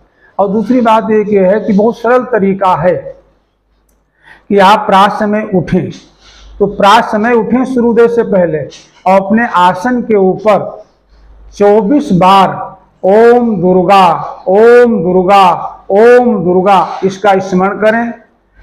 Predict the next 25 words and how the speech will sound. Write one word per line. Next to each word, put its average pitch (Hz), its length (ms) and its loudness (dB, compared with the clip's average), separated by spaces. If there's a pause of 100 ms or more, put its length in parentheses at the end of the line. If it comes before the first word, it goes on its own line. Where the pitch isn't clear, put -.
(180)
तो 208 100 0
दुर-, 185 1160 -2
दुर्गा 180 280 2
आपके 202 580 2
दिन 180 300 -2
की 233 140 -6
दिनचर्या 196 560 0
की 208 200 -6
दुर-, 180 520 -4
जो 175 360 -2
दुर्गति 190 520 -2
है 170 360 -4 (920)
उसको, 214 560 2 (500)
उम, 185 380 0
शांत 185 380 -4
करेगी 220 640 -2 (260)
और 175 200 -2
दिनचर्या 190 520 0
आपकी 185 460 -2
बहुत 170 300 -2
अच्छी 175 260 -4
निकलेगी। 196 640 -2 (260)
उसके 196 340 -4
साथ 196 400 0
में 214 340 -4